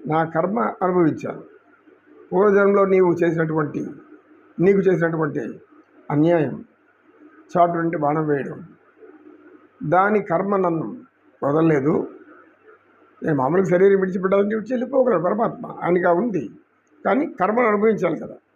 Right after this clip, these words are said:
కర్మను అనుభవించకుండా తప్పించుకోవడానికి ఎవరి తరము కాదు" అని పరమాత్మ స్వయంగా చెప్తాడు. విధి వ్రాతను మార్చడం ఎవరి తరం కాదు, విధివశాత్తు జరిగింది ఇవంతా అది. కనుక అప్పుడు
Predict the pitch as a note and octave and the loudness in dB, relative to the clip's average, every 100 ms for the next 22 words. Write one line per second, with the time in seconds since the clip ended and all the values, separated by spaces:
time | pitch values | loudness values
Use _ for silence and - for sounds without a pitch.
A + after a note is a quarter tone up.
0 | _ _ _ _ _ _ _ - D3+ F3 | _ _ _ _ _ _ _ -4 -2 0
1 | G#3 G#3+ - E3 F3 F#3+ F#3+ F3 G3 F#3+ | 0 0 0 0 2 2 0 0 0 0
2 | F#3 F#3 F3 F3 F3+ E3 F3+ E3 E3 E3+ | 0 0 -2 -2 -4 -4 0 0 0 0
3 | D#3 E3 E3+ D#3 D#3 D#3+ D#3 C#3+ - D#3 | 0 0 -2 -2 -2 -4 -4 -4 -2 -4
4 | D3 - - _ - G3+ F#3+ D#3+ E3 F3 | -4 -8 -20 _ -8 -2 0 2 2 0
5 | F3 E3+ - D#3+ E3 F3+ F#3 C#3+ - - | -2 -6 -2 0 2 2 2 -2 -6 -12
6 | - - _ _ _ - _ _ - D3+ | -16 -20 _ _ _ -20 _ _ -4 -2
7 | F3 A#3 F#3+ F3+ F3 F3 F3+ D#3 D#3+ D#3 | 2 4 4 4 2 0 -2 -2 -4 -6
8 | E3+ G#3+ D3+ D3 D#3 D3 D3+ F#3+ - - | -8 -2 0 0 -4 -4 -4 -4 -6 -6
9 | - C#3+ D#3 D3+ - - - - - - | -4 -2 0 0 -4 -14 -20 -20 -20 -20
10 | - _ - D#3 G#3 F3+ F3 F3 D#3 D#3 | -20 _ -2 2 4 4 2 0 -2 -2
11 | D#3 D3+ D3+ C#3 C3+ - D3 A#2+ - - | -2 -4 -4 -6 -6 -4 -2 -4 -8 -20
12 | - _ _ - - - - _ _ _ | -20 _ _ -12 -12 -12 -20 _ _ _
13 | _ _ A#3+ C4+ B3+ G3+ F3+ - - D#3+ | _ _ -4 -2 2 2 2 0 -2 -4
14 | F3+ A#3+ G#3 F#3 F#3+ | 0 4 4 4 2